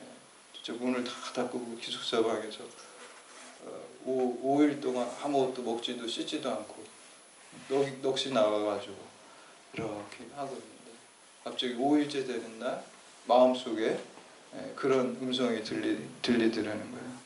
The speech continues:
"괜찮아. 아, 그래봤자 논문이잖아.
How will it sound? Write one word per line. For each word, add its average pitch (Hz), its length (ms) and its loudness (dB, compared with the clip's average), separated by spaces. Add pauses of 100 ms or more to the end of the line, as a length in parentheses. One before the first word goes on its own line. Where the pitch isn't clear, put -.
"괜찮아. 131 680 6 (920)
아, - 160 -12 (260)
그래봤자 139 640 6 (360)
논문이잖아. 123 580 -4